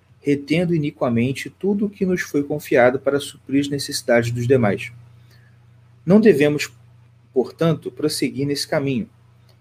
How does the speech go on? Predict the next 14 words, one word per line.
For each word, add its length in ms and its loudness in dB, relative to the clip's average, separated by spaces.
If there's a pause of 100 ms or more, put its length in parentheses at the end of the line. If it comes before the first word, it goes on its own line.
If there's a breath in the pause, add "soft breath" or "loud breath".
mas 260 2
antes 260 2
dar 220 2
tudo 200 -4
aos 120 0
pobres, 520 0 (400 soft breath)
para 180 2
que 120 -4
recebamos 540 0
nossa 240 -4
recompensa 600 -2
nos 120 -8
tabernáculos 680 2
celestiais. 600 -4